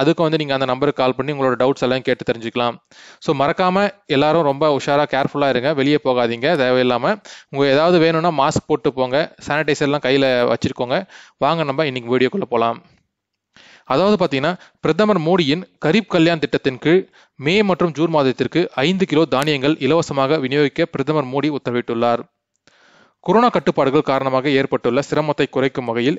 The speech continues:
இலவச தானியங்கள் விநியோகம் செய்யப்பட உள்ளது. கிட்டத்தட்ட இருபத்தாறாயிரம் கோடி செலவில் உணவு தானியங்கள் வழங்குவதன் மூலம் எண்பது கோடி பேர் பயனடைவர் என்று மோடி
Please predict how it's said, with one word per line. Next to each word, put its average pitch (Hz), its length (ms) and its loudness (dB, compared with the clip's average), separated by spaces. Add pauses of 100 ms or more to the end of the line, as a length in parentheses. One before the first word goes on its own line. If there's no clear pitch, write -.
(140)
இலவச 180 280 2
தானியங்கள் 143 460 0
விநியோகம் 123 320 -4
செய்யப்பட 131 340 0
உள்ளது. 117 280 0 (640)
கிட்டத்தட்ட 202 400 0
இருபத்தாறாயிரம் 180 720 2
கோடி 170 180 2
செலவில் 151 380 2
உணவு 175 240 2
தானியங்கள் 139 380 0
வழங்குவதன் 135 460 0
மூலம் 135 200 -2 (460)
எண்பது 196 300 2
கோடி 156 220 4
பேர் 185 140 4 (100)
பயனடைவர் 151 480 2
என்று 135 180 0 (120)
மோடி 147 180 0